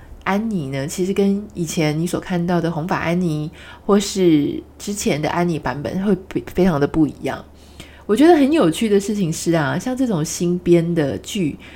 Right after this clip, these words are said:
我觉得之所以要好看，就是它必须要根据我们现在当代的一些，啊，我们社会所关注的议题，把它融进去，让你在看的时候，不是只是在看一个经典的桥段，而是在看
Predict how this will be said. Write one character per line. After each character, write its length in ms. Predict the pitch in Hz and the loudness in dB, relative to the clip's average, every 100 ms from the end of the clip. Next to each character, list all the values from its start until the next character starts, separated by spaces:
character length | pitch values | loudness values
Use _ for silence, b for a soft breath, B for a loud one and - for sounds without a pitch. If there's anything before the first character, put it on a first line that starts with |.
| B | B
我 80 | 196 | 0
觉 80 | 240 | 4
得 80 | 311 | 4
之 140 | 269 | 2
所 180 | 262 220 | 2 2
以 80 | 175 | 4
要 140 | 196 | 2
好 240 | 196 190 - | 0 -4 -6
看， 320 | - 185 120 | -6 -6 -6
就 60 | 202 | -8
是 80 | |
它 160 | 226 233 | -4 -2
必 120 | 233 | -2
须 280 | 226 220 190 | -4 -2 0
要 260 | 208 170 B B B - - | 2 2 B B B -2 2
根 220 | 220 233 | 2 0
据 240 | 233 220 | -2 2
我 80 | 160 | 2
们 180 | 143 143 | 0 -4
现 280 | - 190 175 | -2 -2 0
在 200 | 175 143 | -2 -2
当 300 | - 165 170 | -2 -4 -2
代 220 | 185 147 | -2 -2
的 180 | 127 104 | -4 -8
一 80 | 175 | -10
些， 540 | - 175 143 143 185 B B B | -6 -4 -4 -6 -10 B B B
啊， 160 | - 175 | -8 -6
我 100 | 160 | -2
们 240 | 156 151 | -2 -2
社 180 | 175 214 | 0 0
会 120 | 208 | 0
所 120 | 196 | 0
关 220 | 139 190 196 | 0 0 2
注 160 | 208 | 0
的 100 | 175 | 0
议 140 | 175 185 | 0 -2
题， 400 | - 160 151 180 B - | -4 -6 -8 -10 B -12
把 160 | - 160 | -8 -6
它 300 | 185 170 180 | -4 -2 -2
融 220 | 175 160 165 | 0 0 0
进 240 | 214 170 | -2 -2
去， 280 | - 190 - | -2 -2 0
让 200 | 233 240 | 0 0
你 80 | 170 | 0
在 140 | 196 | 0
看 240 | 196 - 254 | 0 -2 -2
的 100 | 196 | -2
时 160 | - | 0
候， 140 | 170 175 | 2 2
不 120 | 185 | 2
是 160 | 190 285 | 4 4
只 200 | - 123 | 2 -4
是 160 | 175 | -2
在 180 | 175 190 | 0 0
看 260 | 180 190 160 | 2 0 0
一 120 | 160 | 2
个 180 | 160 139 | 2 2
经 240 | 180 180 | 0 0
典 120 | 175 | 0
的 100 | 98 | -2
桥 260 | - 170 - | -6 -6 -2
段， 260 | 180 135 B B B B | 0 0 B B B B
而 120 | - 202 | 0 0
是 300 | - 240 208 | 0 -2 -2
在 280 | - 220 185 | 0 0 0
看 460 | - 202 160 147 | -2 -2 -2 -4